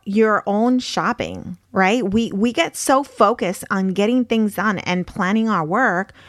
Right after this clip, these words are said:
that we tend to wait until the last minute and not even shop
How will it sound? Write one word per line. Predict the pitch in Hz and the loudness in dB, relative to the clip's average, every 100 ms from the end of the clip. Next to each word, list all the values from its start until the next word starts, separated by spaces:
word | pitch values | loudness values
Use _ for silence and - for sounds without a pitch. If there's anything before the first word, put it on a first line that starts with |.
| - - - | -20 -20 -2
that | 202 202 | 0 2
we | 202 220 | 2 0
tend | 294 349 | 0 -2
to | 403 | -2
wait | 359 208 277 | 2 2 2
until | 311 254 262 | 0 0 -2
the | 202 | 0
last | 190 202 226 220 | 0 0 0 -2
minute | 214 330 160 139 - - - - _ _ _ _ - | -2 0 -2 -2 -6 -18 -20 -20 _ _ _ _ -2
and | 233 233 226 | 2 2 2
not | 226 240 277 | 2 2 0
even | 302 285 | -2 -4
shop | - - 240 262 | -4 -4 -2 -4